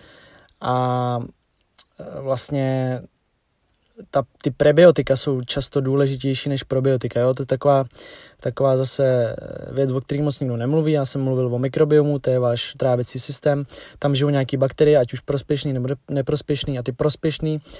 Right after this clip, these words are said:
ty, eh, vám vlastně z-, to je to trávení,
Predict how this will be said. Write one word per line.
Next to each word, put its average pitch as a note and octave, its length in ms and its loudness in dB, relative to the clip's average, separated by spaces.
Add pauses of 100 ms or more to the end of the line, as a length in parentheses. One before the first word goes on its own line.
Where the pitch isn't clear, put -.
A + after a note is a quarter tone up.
(400)
ty, C3+ 560 4
eh, B2 640 -6
vám C3 380 2 (260)
vlastně C3+ 440 -2
z-, B2 140 -6 (920)
to - 100 2
je C#3 80 4
to C#3+ 100 0
trávení, D3 580 4